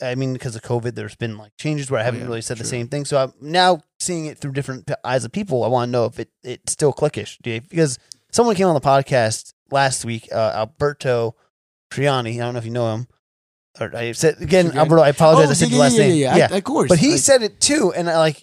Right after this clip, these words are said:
Speaker 1: he's like, "Yeah." And I'm like, "So it's still going on. So let me see, let me ask you is, do you feel like the community here is cliquish? There's groups, there's pockets."
Speaker 2: I, yes, a hundred percent. Also, um, yeah, shout out to him. He's, he's amazing.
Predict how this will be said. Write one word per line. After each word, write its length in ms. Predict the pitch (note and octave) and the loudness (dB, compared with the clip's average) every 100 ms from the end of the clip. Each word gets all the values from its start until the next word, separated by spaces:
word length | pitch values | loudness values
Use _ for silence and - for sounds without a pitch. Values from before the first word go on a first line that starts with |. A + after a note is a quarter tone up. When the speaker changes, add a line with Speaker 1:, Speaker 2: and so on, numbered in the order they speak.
| _ | _
Speaker 1:
he's 220 | G#3+ G3 | -12 -4
like, 340 | E3+ C#3 B2 _ _ | 0 0 -2 _ _
"Yeah." 380 | - - G3+ A#2 | -2 0 2 0
And 80 | A#2 | 0
I'm 80 | C#3+ | 0
like, 260 | C3 - _ _ - | 0 -2 _ _ 0
"So 140 | D#3 | 2
it's 140 | C3+ | 2
still 220 | - D#4 B3+ | 2 2 6
going 280 | A3 F#3 | 6 4
on. 240 | D#3 A#2 A2 | 2 0 -2
So 100 | D#3+ | -2
let 80 | G3+ | 0
me 60 | |
see, 180 | G3+ G#3 | 0 -2
let 100 | G3 | -2
me 60 | F3 | -2
ask 260 | E3 D#3+ D3+ | -2 -4 -2
you 80 | |
is, 140 | B2+ A#2+ | -2 0
do 100 | F3+ | 0
you 100 | G3 | 0
feel 220 | - G3 | 0 0
like 260 | E3 D#3 - | 0 -2 -2
the 140 | C3+ | -2
community 400 | - D#3 E3+ D3+ | 0 2 2 0
here 180 | C#3+ B2+ | -4 -4
is 120 | - | -6
cliquish? 540 | - F#3+ - G#2+ - - _ - | -6 -8 -6 -8 -8 -18 _ -4
There's 200 | C3 B2 | -2 0
groups, 400 | F#3+ D#3 - - | 0 0 -4 -6
there's 160 | A#2+ | -8
pockets." 400 | - E3 E3 - - | -4 -6 -6 -10 -8
Speaker 2:
I, 140 | C3+ _ _ - | -8 _ _ -14
yes, 280 | B2 - - | -14 -14 -14
a 40 | |
hundred 160 | A2 G2 | -14 -12
percent. 280 | G#2 - - - | -14 -18 -20 -8
Also, 440 | C#3+ D#3+ D#3 D3+ C#3+ | -4 -2 -2 -4 -4
um, 460 | C3+ C3+ B2 G#2+ - _ | -6 -6 -6 -10 -18 _
yeah, 220 | C#3+ A#2 A2+ - | -4 -2 -6 -10
shout 180 | C3 | -4
out 120 | C3 B2 | -4 -2
to 60 | |
him. 120 | G#2+ | -6
He's, 380 | G#2+ A#2+ A2 - | -6 -10 -10 -12
he's 160 | - A2 | -14 -14
amazing. 480 | A2+ A2 G#2+ G#2 | -12 -12 -12 -14